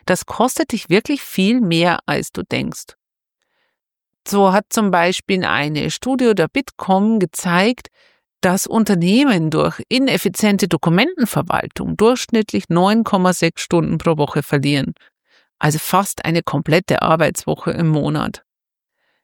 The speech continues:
Ich hab dir im zugehörigen Blogartikel die Studie auch verlinkt, also wenn du nachlesen möchtest, nur zu. Und diese fast zehn Stunden in der Woche,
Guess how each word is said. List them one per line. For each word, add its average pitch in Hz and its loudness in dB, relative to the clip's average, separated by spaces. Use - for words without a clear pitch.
Ich - -4
hab 220 -2
dir 208 2
im 170 0
zugehörigen 190 0
Blogartikel 190 0
die 165 -2
Studie 175 0
auch - -2
verlinkt, 220 2
also 160 0
wenn 160 0
du 151 -2
nachlesen 202 2
möchtest, 175 0
nur 190 4
zu. - -6
Und 214 0
diese 247 2
fast - -4
zehn 220 -2
Stunden 190 -4
in 156 -6
der 151 -2
Woche, 214 -6